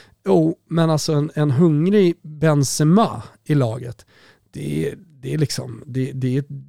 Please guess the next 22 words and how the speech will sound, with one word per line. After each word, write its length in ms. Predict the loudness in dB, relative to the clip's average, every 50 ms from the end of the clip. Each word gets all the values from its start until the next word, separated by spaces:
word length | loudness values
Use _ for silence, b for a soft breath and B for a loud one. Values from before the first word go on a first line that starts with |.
| _ _ -18 -18 -18
för 380 | -6 -2 0 2 4 4 2
Frankrike 580 | 2 0 0 2 2 2 2 0 -2 -4 -6 -8
ett 120 | -10 -12 _ -6
otrolig, 1040 | -6 -6 -6 _ -18 -16 -8 -4 -2 2 4 4 4 4 2 0 -2 -4 -4 -2
en 160 | 0 0 0 0
otrolig 600 | -2 -4 -10 -4 2 4 4 4 4 4 2 2
jävla 200 | 2 0 -4 -4
krydda 400 | -2 -2 -2 -2 -2 -2 -4 -4
som 80 | -4
man 100 | -6 -6
får 160 | -6 -8 -8
in. 100 | -8 -8 -10 B B B B B B B B B
Så 60 | -6
att, 200 | -6 -6 -6 -6
eh, 60 | -8 -6 -6 -6 -6 -4
nej, 140 | -2 -2 -2
jag, 160 | -2 -4 -4
jag, 240 | -4 -4 -2 -2 0
jag, 320 | 0 2 2 2 2 2
jag 160 | 0 -2 -2 -2
tror 100 | -4 -6
Frankrike 720 | -4 -4 -4 -4 -4 -6 -6 -6 -6 -6 -6 -6 -6